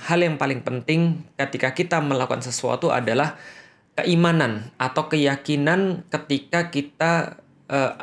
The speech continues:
keyakinan atau pengetahuan dalam perbuatan kita. Makanya Allah katakan, eh, ketika Allah mensifati kaum muslimin itu dengan kata-kata muttaqin gitu kan ya, "Dzalikal kitabu la raiba fihi hudal lil muttaqin."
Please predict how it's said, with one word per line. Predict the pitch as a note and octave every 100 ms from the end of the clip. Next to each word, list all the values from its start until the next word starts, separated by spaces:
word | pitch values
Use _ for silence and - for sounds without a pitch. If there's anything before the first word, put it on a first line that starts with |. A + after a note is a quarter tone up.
| - _ -
keyakinan | F3 E3+ E3 E3+ G3+
atau | D3+ - E3
pengetahuan | D#3 D3+ D3 C#3 B2 A#2+ D#3+ E3+ - - - - - - - - - - -
dalam | D3 E3 F#3 G#3 F3+
perbuatan | E3+ D#3 D#3 C#3+
kita. | C#3 A#2 G2 - - - - A#2
Makanya | A#2 C#3+ C3+
Allah | C#3+
katakan, | C#3 C3 B2+ E3+ F3+ - - - -
eh, | C3+ C3+ C3+ C3 B2+ - - - _
ketika | D3+ B2 F3
Allah | E3+ E3+
mensifati | E3 - D#3+ F#3 G3+ E3+
kaum | D#3 C#3+
muslimin | C#3+ - A#2+ A#2 D3 F3
itu | E3 C#3 C3
dengan | C3
kata-kata | C3 C3 C3+ B2+ C3
muttaqin | C#3+ D3+ - B2+ - F3 G3
gitu | D3+
kan | B2+ B2
ya, | D3 D3
"Dzalikal | A#2+ B2+ C3+ D#3+ C#3+ C3
kitabu | C3 C3+ B2 A#2+ C#3 F#3 -
la | C#3 C3+
raiba | C3+ B2+ B2 A#2+
fihi | A#2+ E3 D#3 D#3 G3 G3+ -
hudal | D3 C3+ C#3+
lil | C#3 C3+ C3
muttaqin." | B2+ B2 - A#2+ - F#3 A3 A3